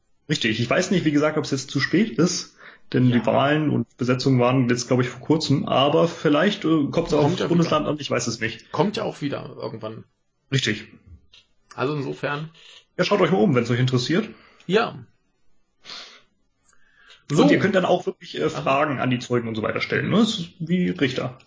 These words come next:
Speaker 2: Jo.
Speaker 1: Du darfst halt keine Urteile sprechen, aber
Speaker 2: Jo.
Speaker 1: ja.
Speaker 2: Kannst zumindest, äh, Fragen und, äh, Urteile abgeben.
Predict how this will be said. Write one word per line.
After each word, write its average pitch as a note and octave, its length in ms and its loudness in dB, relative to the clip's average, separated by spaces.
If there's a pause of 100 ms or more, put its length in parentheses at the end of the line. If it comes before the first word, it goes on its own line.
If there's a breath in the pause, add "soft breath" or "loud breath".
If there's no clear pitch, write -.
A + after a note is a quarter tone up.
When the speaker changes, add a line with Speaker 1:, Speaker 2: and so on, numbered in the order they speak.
(160)
Speaker 2:
Jo. - 180 -8 (1200)
Speaker 1:
Du C3 60 0
darfst C#3+ 180 2
halt C3+ 180 -2
keine A#2+ 180 -4
Urteile F#3 340 2
sprechen, G3 420 -2
aber C3 300 2
Speaker 2:
Jo. - 100 -4
Speaker 1:
ja. - 160 -10 (500)
Speaker 2:
Kannst D#3+ 280 -8
zumindest, D#3+ 580 -4
äh, C#3+ 320 -2 (460)
Fragen A#2+ 540 -2
und, B2 280 -10
äh, A2 1200 -14
Urteile - 460 -6
abgeben. G#2+ 500 -14